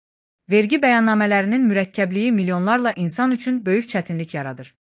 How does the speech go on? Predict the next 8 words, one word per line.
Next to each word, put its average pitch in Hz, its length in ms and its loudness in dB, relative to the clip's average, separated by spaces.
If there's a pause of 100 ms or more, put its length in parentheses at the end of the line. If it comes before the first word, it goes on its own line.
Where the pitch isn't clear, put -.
(240)
Aviation 247 640 2
vergi 202 240 2
xidməti, 175 560 -4
I 185 160 0 (140)
R 196 180 -4
S, - 160 -8
artıq 175 320 -6
süni 214 240 0